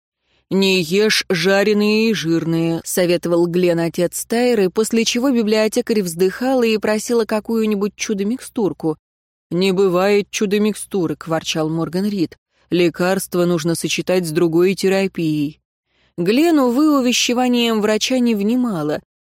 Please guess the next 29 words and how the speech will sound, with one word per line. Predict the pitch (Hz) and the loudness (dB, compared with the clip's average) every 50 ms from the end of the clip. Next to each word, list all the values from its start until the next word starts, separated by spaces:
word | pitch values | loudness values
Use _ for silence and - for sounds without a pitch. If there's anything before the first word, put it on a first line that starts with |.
| _ _ - | _ _ -2
продолжая | 196 190 185 180 175 175 180 160 185 180 175 175 175 | 0 0 2 2 2 0 0 0 0 2 2 2 0
есть | 170 160 180 175 165 - - - | 0 0 0 0 0 -2 -6 -14
все | - - - 175 170 | -12 -6 -2 -2 -2
подряд, | - 170 165 165 160 180 208 220 214 - | 0 0 -2 0 0 0 0 0 0 0
из-за | 185 175 160 151 156 170 170 | 0 0 0 -2 -6 -6 -4
чего | - - 196 185 190 | -4 -4 -2 -2 0
была | 180 185 185 190 190 | 0 2 0 2 2
их | 185 185 180 - | 0 0 -2 -6
постоянной | - 180 - - 185 180 180 180 175 175 175 180 170 | -12 -14 -6 -2 -2 0 0 0 0 0 0 -2 -2
пациенткой. | - - - - - 226 226 220 185 151 143 - - - - 151 135 - _ _ _ _ _ _ - | -4 -8 -14 -12 -6 -4 -4 -2 -2 -2 -4 -6 -10 -6 -6 -6 -6 -6 _ _ _ _ _ _ -4
Она, | 185 202 214 220 233 277 285 262 | 0 0 2 2 2 2 0 0
как | - 208 - 208 | 0 -2 0 0
и | |
многие | 208 214 214 226 220 196 208 208 202 202 196 | 0 2 2 2 0 2 2 2 2 2 2
обычные | 190 190 208 190 - 202 196 190 196 196 | 2 0 0 -2 0 0 0 2 2 2
люди, | 202 214 262 269 214 190 180 160 _ _ _ _ _ - | 0 0 0 0 0 0 0 0 _ _ _ _ _ -4
воспринимала | 202 226 - - 254 247 254 254 262 269 262 247 233 | -4 -4 -2 0 0 2 2 2 2 2 2 2 2
магию | 233 254 285 285 226 214 208 202 190 - | 2 2 0 0 0 2 2 2 2 2
как | 220 202 _ - | 0 -4 _ -2
панацею, | - 226 220 214 214 208 - - 277 277 269 247 208 | 0 2 2 2 0 0 -2 -2 0 2 2 2 0
способную | - - 214 208 208 - 247 233 220 220 220 220 214 214 | 0 0 -2 -2 0 0 0 0 2 2 2 2 2 2
вылечить | 220 254 247 240 226 - 233 196 214 | 2 2 0 0 0 0 -2 -2 0
любые | 220 220 202 220 220 214 214 | -2 0 2 2 2 2 2
болезни | 190 208 202 202 220 247 247 220 208 214 214 | 2 2 0 0 0 0 0 0 0 0 0
без | 202 208 196 202 | 0 0 0 -2
усилий | 214 196 - - 240 233 220 214 208 | -2 -2 -2 -2 -2 0 0 0 -2
со | - - 214 | -2 -4 -6
стороны | 202 - - 208 202 202 202 214 202 | -6 -4 -2 -2 0 0 0 -2 -2
пациента, | - - - - - 254 254 240 196 160 156 - 156 151 | -2 -4 -6 -6 -6 -4 -2 -2 -2 -2 -2 -2 -2 -2